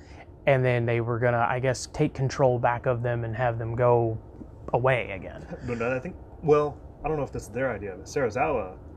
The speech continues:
Speaker 2: contends that humans and them can live peacefully. That was part of that under, that Atlantis scene, is the, they show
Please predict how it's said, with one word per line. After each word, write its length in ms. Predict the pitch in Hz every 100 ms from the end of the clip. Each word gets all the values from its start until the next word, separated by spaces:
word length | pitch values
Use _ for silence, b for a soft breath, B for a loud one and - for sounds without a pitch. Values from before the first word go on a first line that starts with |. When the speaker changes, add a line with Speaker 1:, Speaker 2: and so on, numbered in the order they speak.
| -
Speaker 2:
contends 540 | - 117 - 117 101 90
that 140 | 98 - - - - -
humans 320 | 135 117 104
and 120 | 101
them 140 | 101 101
can 160 | 101
live 180 | 95 90
peacefully. 460 | - 117 - - - B B B
That 60 | 180
was 100 | 180
part 160 | - 147
of 40 |
that 140 | 120 110
under, 260 | 123 113 98
that 160 | 110 107 - -
Atlantis 440 | 104 117 135 107
scene, 280 | - 107 92 - - - -
is 160 | 110 104 -
the, 320 | 107 101 98 -
they 120 | 110
show 500 | 101 143 147 123 107